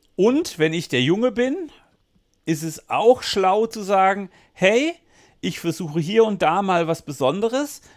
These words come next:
kannst du mir bitte helfen mit deiner Wahrnehmung zu meiner neuen Methode, zu meiner neuen Vorgehensweise,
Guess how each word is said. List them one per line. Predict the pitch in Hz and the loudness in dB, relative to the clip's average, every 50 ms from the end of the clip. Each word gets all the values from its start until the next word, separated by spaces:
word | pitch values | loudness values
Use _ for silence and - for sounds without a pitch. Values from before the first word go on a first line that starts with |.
| _ _ _ - | _ _ _ -6
kannst | - 175 165 - - - | -4 -4 -2 -2 -2 -4
du | 208 | -4
mir | 190 | -4
bitte | 160 185 180 185 185 160 | -4 -4 -2 0 2 2
helfen | 156 147 165 190 185 - 247 247 262 254 - _ | 2 2 2 0 -4 -6 -6 -8 -8 -8 -10 _
mit | - 147 147 143 - | -10 -10 -6 -4 -4
deiner | 143 175 214 226 220 190 | -2 -2 0 0 0 2
Wahrnehmung | 185 175 185 190 196 202 190 190 202 202 196 190 - | 2 0 0 0 -2 -2 -2 -2 -2 -4 -4 -6 -10
zu | - - - 214 | -10 -10 -8 -6
meiner | 202 196 185 175 170 170 175 | -2 0 0 0 0 0 0
neuen | 175 175 170 165 165 | 0 0 0 0 0
Methode, | 160 160 160 - 180 170 175 175 185 175 | -2 -2 -4 -4 -2 -2 -2 -2 -4 -8
zu | - - 196 185 | -10 -10 -8 -4
meiner | 180 170 156 156 160 156 151 | 0 0 0 0 0 -2 -2
neuen | 151 147 143 143 139 | -2 -2 -4 -4 -6
Vorgehensweise, | - - 170 165 151 165 165 156 - 156 135 135 143 143 139 151 156 151 | -6 -6 -6 -4 -4 -4 -6 -4 -2 -2 0 0 -2 -2 -2 -2 -4 -4